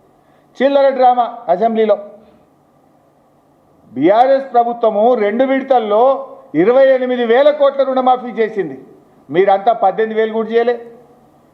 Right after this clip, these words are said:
పద్దెనిమిది వేలు కూడా చేయలే. నిన్న చదువుతున్న లిస్టు అసెంబ్లీలో కాన్స్టిట్యుయెన్సీ వైజ్ ఒక్క విడత చదువుతున్నారు, ఇంకో విడత చదువుతలేరు. మేము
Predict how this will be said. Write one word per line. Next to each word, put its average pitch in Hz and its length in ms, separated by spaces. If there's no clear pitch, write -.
పద్దెనిమిది 240 420
వేలు 254 180
కూడా 247 160
చేయలే. 269 240
నిన్న 247 140
చదువుతున్న 277 480
లిస్టు 269 220
అసెంబ్లీలో 269 400
కాన్స్టిట్యుయెన్సీ 254 540
వైజ్ 214 200
ఒక్క 214 140
విడత 277 200
చదువుతున్నారు, 254 480
ఇంకో 226 180
విడత 220 160
చదువుతలేరు. 160 460
మేము 208 160